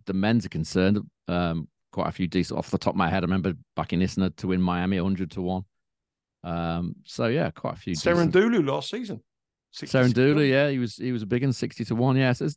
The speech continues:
Speaker 1: there's been a few. A, a team, there was another one, eighty to one, Indian Wells a few years ago. So yeah,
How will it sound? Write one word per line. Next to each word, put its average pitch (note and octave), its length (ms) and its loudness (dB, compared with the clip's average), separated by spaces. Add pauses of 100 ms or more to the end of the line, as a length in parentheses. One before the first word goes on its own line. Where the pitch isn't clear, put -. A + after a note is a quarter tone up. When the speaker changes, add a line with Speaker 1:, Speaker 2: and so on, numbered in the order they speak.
(120)
Speaker 1:
there's G#3+ 160 -2
been G#3 140 0
a C3+ 40 0
few. D#3 140 0
A, A#2 160 0
a B2+ 100 -6
team, D#3+ 440 -2 (360)
there B2+ 60 -6
was A#2+ 100 -4
another B2+ 200 0
one, C3 320 -2
eighty A#2+ 260 -2
to A2+ 120 -10
one, A#2 280 -4 (140)
Indian G#2+ 380 2
Wells A2+ 320 0
a G#2+ 40 -12
few A2 160 -4
years A2 280 0
ago. A#2 220 -4 (840)
So C#3+ 540 0
yeah, G#2+ 320 -6